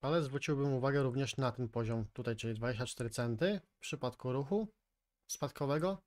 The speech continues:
A tak jak wspomniałem, dwadzieścia centów wygląda, e, tutaj soczyście po takich wzrostach jako mocniejsza korekta. L T C. L T C dawno nie robiliśmy. Zobaczmy, co tam słychać na Litecoinie.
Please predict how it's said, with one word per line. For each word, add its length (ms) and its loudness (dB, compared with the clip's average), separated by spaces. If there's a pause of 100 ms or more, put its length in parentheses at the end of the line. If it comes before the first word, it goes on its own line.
(680)
A 120 0
tak 100 2
jak 80 -4
wspomniałem, 280 0
dwadzieścia 280 0
centów 320 -2
wygląda, 500 0 (440)
e, 180 -2
tutaj 320 -2
soczyście 640 -2 (200)
po 100 -4
takich 300 -4
wzrostach 460 -4
jako 240 -2
mocniejsza 460 -2
korekta. 460 -4 (220)
L 200 8
T 140 8
C. 300 2 (120)
L 220 0
T 120 6
C 200 4
dawno 220 6
nie 120 4
robiliśmy. 720 4
Zobaczmy, 500 2
co 280 0
tam 200 0
słychać 480 -2
na 260 2
Litecoinie. 720 2